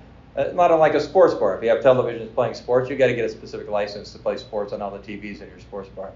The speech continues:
And if you do have a sports bar with a bunch of T Vs, you're gonna hear from the Motion Picture Licensing Corp,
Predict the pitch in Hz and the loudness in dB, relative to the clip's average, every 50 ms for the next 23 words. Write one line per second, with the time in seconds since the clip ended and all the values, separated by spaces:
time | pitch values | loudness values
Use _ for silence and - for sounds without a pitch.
0 | - - - - - - - - - - - - - - - - - - - 151 | -20 -20 -20 -20 -20 -20 -20 -20 -20 -20 -20 -20 -20 -20 -20 -20 -20 -2 2 2
1 | 151 117 101 - - 113 113 117 123 - - 294 294 220 - 143 123 - - 135 | 2 2 2 -2 -6 -6 -6 -8 0 2 6 8 8 8 8 6 -2 2 4 4
2 | 117 113 113 113 120 110 123 156 - - - - - - 123 113 110 104 - 110 | 4 4 4 4 6 6 6 6 4 2 -4 -8 -8 -8 -2 0 0 0 0 -4
3 | - 117 101 95 98 110 123 - 135 120 127 123 120 117 117 117 117 117 113 110 | -4 -4 -2 -2 -2 -2 0 0 2 4 4 4 6 6 4 4 4 -4 -6 -4
4 | 107 110 110 107 107 - - - 117 104 - 117 110 110 120 139 143 147 135 - | 0 0 0 0 0 -4 -4 -4 -4 -4 -2 -2 2 4 4 4 4 2 -2 -4
5 | - 110 101 - 107 98 92 90 - - | -4 -8 -6 -2 0 0 0 0 -2 -8